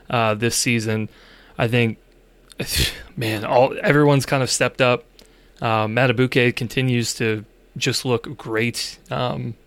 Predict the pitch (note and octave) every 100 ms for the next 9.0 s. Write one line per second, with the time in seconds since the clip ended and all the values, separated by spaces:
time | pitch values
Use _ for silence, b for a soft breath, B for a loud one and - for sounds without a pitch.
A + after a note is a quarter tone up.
0 | - _ _ C3+ C3 D3 B2+ A#2+ A#2+ -
1 | A2 B2+ A#2+ A#2 A#2 A2+ A2 A2 A#2 A2
2 | - C3+ B2 A#2 A#2+ A#2+ - A#2 C3+ C3+
3 | C3 B2+ B B B B - B2 A2+ A2
4 | A2 - - D3+ C#3+ C3 C3 D3 - D3
5 | C3+ C3 B2 b b b b - A#2 G#2+
6 | D3+ - C3 A2+ G#2 B2 D#3 C3+ C3 B2
7 | B2 A#2+ - C3 B2 A#2 - A#2+ A#2+ -
8 | - - C#3 B2 - B2+ - C3 B2 A#2+